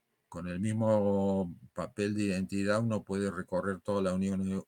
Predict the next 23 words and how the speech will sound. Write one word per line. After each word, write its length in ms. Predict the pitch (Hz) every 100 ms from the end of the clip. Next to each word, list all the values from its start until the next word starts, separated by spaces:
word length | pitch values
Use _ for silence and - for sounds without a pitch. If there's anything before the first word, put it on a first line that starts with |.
| -
Europea 720 | 98 98 95 92 107 110 117
y 40 |
no 120 | 113
le 120 | 107 98
preguntan 600 | 98 90 104 98 98 95
si 120 | 95
es 120 | 87
español 680 | 92 - 82 95 101 98 - _ _ _ -
o 140 | 85
si 200 | - 95
es, 360 | 92 95 - 85
este, 840 | 71 _ 82 73 80 80 73 69 _
eh, 120 | - 65
francés. 640 | - 76 - 110 101 - _ _ _ _ _ _ _ _ _ _ - -
Es 160 | - 98
decir, 340 | 95 107 92 -
a, 440 | 98 - - 85
a, 60 | 90 - - 104
a 60 |
esos 280 | 110 - 117
niveles 420 | 104 110 123 120
de 140 | 104 104
abstracción 840 | 90 95 87 - 110 113 120 151